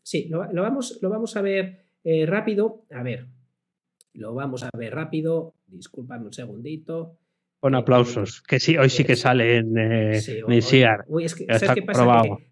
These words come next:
Speaker 1: Que, que, que me, como estoy compartiendo y estoy emitiendo y todo, aquí me hace esto cosas, va, va un poquito,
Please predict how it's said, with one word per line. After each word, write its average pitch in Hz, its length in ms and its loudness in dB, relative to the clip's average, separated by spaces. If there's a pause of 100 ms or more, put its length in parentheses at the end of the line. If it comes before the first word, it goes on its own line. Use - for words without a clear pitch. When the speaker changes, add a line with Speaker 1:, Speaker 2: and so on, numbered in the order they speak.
(360)
Speaker 1:
Que, 143 260 -6
que, 139 180 -6
que - 40 -
me, 127 540 -4 (800)
como 127 320 -8
estoy 185 220 -4
compartiendo 180 800 -2
y 127 40 -4
estoy 156 340 -4
emitiendo 156 500 -2
y 143 60 -4
todo, 160 460 -4 (240)
aquí - 340 -14 (460)
me 127 160 -12
hace 127 340 -10
esto 151 480 -8 (160)
cosas, 131 680 -14
va, 127 300 -10 (100)
va 127 120 -8
un 123 80 -6
poquito, 127 560 -10